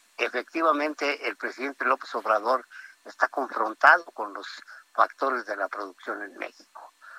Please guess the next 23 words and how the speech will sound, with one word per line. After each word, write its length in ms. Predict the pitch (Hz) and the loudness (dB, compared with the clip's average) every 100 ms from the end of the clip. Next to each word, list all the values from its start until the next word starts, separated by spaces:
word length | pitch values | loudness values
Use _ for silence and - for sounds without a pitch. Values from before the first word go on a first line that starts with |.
| - - - | -18 -16 -2
Hoy, 380 | 147 214 220 - _ _ | 0 0 -2 -14 _ _
en 120 | 120 | 2
la 100 | 117 | 4
mañanera, 680 | 113 117 110 123 127 156 170 - _ _ _ | 6 4 4 2 6 6 6 2 _ _ _
el 140 | - 110 | -14 -8
presidente 840 | 123 - 117 120 139 139 131 131 - _ _ _ 139 | -6 -4 -4 -2 -2 -2 -6 -6 -10 _ _ _ -12
contestó, 720 | - 123 - 120 - - 127 135 _ - - - _ - | -4 -4 -4 -12 -4 0 0 0 _ -20 -20 -20 _ -6
eh, 500 | 113 117 110 110 - | -2 0 0 -4 -6
de 100 | - 127 | -2 2
una 180 | 135 | 4
manera 340 | 127 113 123 117 | 4 4 6 4
contundente. 800 | - 101 - 101 - 98 - 117 | 2 -10 -12 -12 -8 -8 -8 -10
Dijo, 220 | 98 123 | -8 -2
"Bueno, 280 | 135 196 226 | 2 2 2
pues, 300 | - 107 - _ - - - | -2 -12 -14 _ -20 -20 -16
si 80 | - | -10
quieren, 400 | - 156 160 147 | -4 0 0 6
rásquense 600 | 139 147 - 131 - 127 | 8 8 4 -6 -6 -6
con 200 | 123 120 | -4 -4
sus 240 | 131 123 | -6 -8
uñas". 380 | 320 170 135 110 _ _ - - _ | -6 -2 0 0 _ _ -20 -20 _
La 140 | 151 | 4
verdad 460 | 151 160 170 202 208 | 6 6 6 6 6